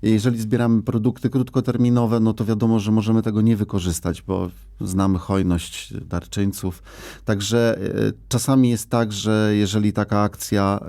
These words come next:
dostarcza nam takich rzeczy, to korzystamy z nich przez cały rok, na przykład, tak? I dzięki temu możemy zaoszczędzić pieniądze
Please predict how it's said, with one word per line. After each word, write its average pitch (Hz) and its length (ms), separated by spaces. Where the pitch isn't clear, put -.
dostarcza 98 500
nam 95 180
takich 92 340
rzeczy, 95 400
to 90 480
korzystamy 98 500
z 85 80
nich 92 180
przez - 220
cały 87 240
rok, - 300
na - 100
przykład, - 540
tak? - 300
I 107 200
dzięki 117 300
temu 120 180
możemy 110 340
zaoszczędzić 104 640
pieniądze 104 460